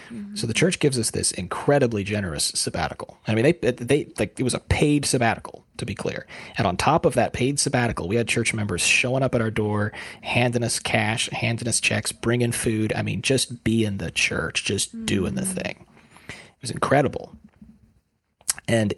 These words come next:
Speaker 2: in the middle of this incredible moment of vulnerability on our part and of us just feeling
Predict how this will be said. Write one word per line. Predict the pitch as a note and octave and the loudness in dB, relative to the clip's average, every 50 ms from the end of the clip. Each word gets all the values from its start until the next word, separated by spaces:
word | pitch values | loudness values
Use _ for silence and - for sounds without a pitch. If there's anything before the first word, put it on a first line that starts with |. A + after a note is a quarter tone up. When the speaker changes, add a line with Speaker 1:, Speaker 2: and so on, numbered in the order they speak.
| - | 0
Speaker 2:
in | C3 C3 C#3 C#3+ | 0 2 2 4
the | C3 A#2+ | 2 2
middle | A2 A2+ A2+ A#2 C3 F3 G3+ F#3 C3+ A2+ G#2 E2+ - - - | 2 2 2 4 4 6 6 6 6 6 4 2 0 -4 -2
of | - G#2+ G#2 A#2 | -2 -2 0 0
this | G#2+ G2+ F2+ - - | -2 0 0 0 -2
incredible | - - - F2 - - - A#2 C3 D#3 E3+ F#2+ - G2+ G2 | -4 -6 -8 -6 -6 -2 0 2 2 4 4 2 2 0 -2
moment | F#2 F#2 F#2 G2 G#2 A#2 A#2 A2 G2 F2 F#2 - - - - - - - - - - _ _ - | 0 0 0 2 2 2 0 0 0 0 0 -2 -4 -8 -10 -20 -20 -20 -20 -20 -20 _ _ 0
of | - A#2+ A2 G2+ | 2 2 2 2
vulnerability | G#2 G#2 G#2 A2 A#2 C3 B2+ A#2 A2 G#2 G#2 G#2+ G#2 G2+ G2+ F#2 F2+ - | 0 0 0 2 2 2 2 0 0 0 0 0 0 -2 0 -2 -2 -2
on | - D#2+ - | -2 -2 -2
our | D#2 C#2+ C2 | -2 -4 -4
part | - - - - - - - _ _ - | -6 -8 -8 -8 -10 -10 -12 _ _ -4
and | - A2+ | -2 0
of | A2+ A2 | 2 0
us | A2+ - - - | 0 0 0 -2
just | - - - - - | -2 -2 -2 -2 -2
feeling | - - - - - C#3 C3+ C3 B2 B2 A#2 A2+ A2+ A2 G#2+ A2 | -2 -4 -2 0 2 2 4 4 4 2 2 0 -2 -2 -4 -4